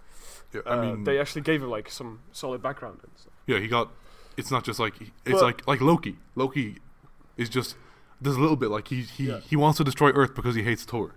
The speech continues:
Speaker 2: Yeah.
Speaker 1: You know, like, what?
Speaker 2: That's a little weird.
Speaker 1: Yeah.
Speaker 2: Just, like, kill all these people on Earth because you hate your brother. That's, like, a
Speaker 1: It's a
Speaker 2: big,
Speaker 1: little,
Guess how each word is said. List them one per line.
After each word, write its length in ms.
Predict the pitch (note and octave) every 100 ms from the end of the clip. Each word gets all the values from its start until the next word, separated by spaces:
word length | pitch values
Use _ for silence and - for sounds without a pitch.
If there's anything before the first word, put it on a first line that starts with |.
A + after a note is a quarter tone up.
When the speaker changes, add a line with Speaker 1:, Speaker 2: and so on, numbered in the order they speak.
| -
Speaker 2:
Yeah. 200 | C#3 C3 -
Speaker 1:
You 80 | C3
know, 180 | B2+ A2+
like, 160 | A#2+ A2+ -
what? 260 | B2 D#3 - - -
Speaker 2:
That's 200 | D3 D3+
a 60 | D3
little 200 | C#3+ C3
weird. 220 | A#2 A2
Speaker 1:
Yeah. 220 | B2+ F2 - - - - - -
Speaker 2:
Just, 180 | D3 - B2 -
like, 260 | C#3 C3 - -
kill 160 | - D#3+
all 100 | D3+
these 160 | C#3+
people 240 | - D3 C#3+
on 80 | C3
Earth 180 | C#3+ D3 - -
because 220 | C#3 C3+
you 160 | B2+ -
hate 140 | C3
your 80 | B2
brother. 360 | A#2 C3 D#3 D3+
That's, 200 | A#2+ -
like, 200 | A2+ -
a 40 |
Speaker 1:
It's 100 | C3
a 20 | B2+
Speaker 2:
big, 60 |
Speaker 1:
little, 160 | B2